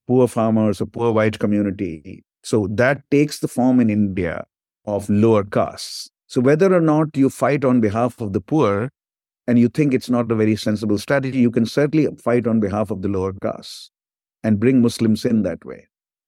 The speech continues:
So an alliance of lower caste and Muslims has been tried out in several states of India, and it has worked in those states of India. The question is, can it work at the national level? But most probably, at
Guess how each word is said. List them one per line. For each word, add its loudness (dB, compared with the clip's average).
So 0
an 2
alliance 2
of 0
lower 4
caste -2
and 2
Muslims 0
has -2
been 0
tried 0
out 2
in 0
several -2
states -2
of -4
India, 0
and 0
it -2
has -6
worked 4
in 2
those -6
states -10
of -14
India. -12
The -14
question 2
is, 0
can 0
it -2
work -2
at -2
the -2
national -4
level? -2
But -2
most 2
probably, -2
at 0